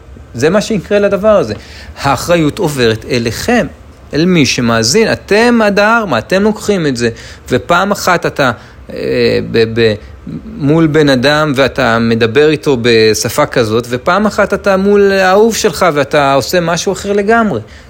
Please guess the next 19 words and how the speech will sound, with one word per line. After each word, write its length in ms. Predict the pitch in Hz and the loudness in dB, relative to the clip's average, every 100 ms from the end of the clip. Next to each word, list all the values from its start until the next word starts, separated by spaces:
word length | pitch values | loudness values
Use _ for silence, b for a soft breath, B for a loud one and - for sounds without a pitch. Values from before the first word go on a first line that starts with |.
| - | -6
כל 280 | - 190 202 - | 0 2 2 0
פעם 320 | 147 117 123 | 0 0 0
משהו 340 | 175 - 214 | -2 0 0
אחר, 360 | 208 - 220 180 | 0 0 0 0
בקונטקסט 720 | 117 - 175 208 208 226 - | -4 -2 0 0 0 -4 -6
אחר. 360 | - 226 180 101 - - B B B B - | -2 0 0 -2 -10 -20 B B B B -8
ואין 380 | 117 - 226 240 | -4 0 2 2
חוקיות, 520 | - 240 - 127 113 | 0 -2 0 0 2
אין, 140 | 165 | 0
עכשיו 280 | 147 180 165 | 2 2 0
אני 140 | 156 135 | 0 -2
ארשום 260 | - 160 | 0 -2
חוקים 460 | - - - 180 165 B B B - | -2 -8 -2 -2 -2 B B B -2
מול 420 | 127 190 196 185 B B - | 2 4 4 2 B B -10
הישראלים, 1400 | - 120 113 107 107 110 110 - 123 120 127 165 196 190 B B | -2 0 2 0 0 -2 -4 0 2 2 2 4 4 0 B B
"תתנהג 600 | - 123 120 107 147 139 123 | -6 -4 -2 0 2 0 -2
בכבוד 760 | - 113 95 101 165 175 160 B - | -4 -4 -4 2 4 4 0 B -10
ותבקש 800 | 107 - 117 107 - 156 139 - - - | -6 -4 -4 -4 0 0 0 -4 -8 -6
בבקשה 880 | 117 101 101 - 98 - - 165 160 | -4 -2 -2 -4 -4 -2 2 2 0